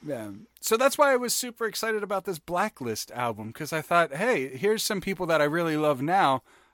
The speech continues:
that are gonna, like, that obviously loved this song at some point or these songs at some point and do something new with them." Um,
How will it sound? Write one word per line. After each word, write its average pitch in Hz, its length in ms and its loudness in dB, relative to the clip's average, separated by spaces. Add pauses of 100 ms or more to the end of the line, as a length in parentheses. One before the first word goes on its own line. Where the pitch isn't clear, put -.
that 151 240 6
are 151 100 2
gonna, 151 320 0
like, 127 320 0 (140)
that 131 280 -2 (120)
obviously 151 520 2
loved 123 360 -2
this 120 180 -6
song 113 400 -6
at 107 100 -16
some 117 240 -6
point 127 260 -6
or 117 60 -6
these 113 220 -8
songs 113 300 -6
at 107 100 -10
some 117 180 -8
point 127 200 -8
and 131 100 -6
do 135 100 -6
something 127 400 -4
new 170 180 -4
with 139 180 -4
them." 110 180 -8 (460)
Um, 123 460 0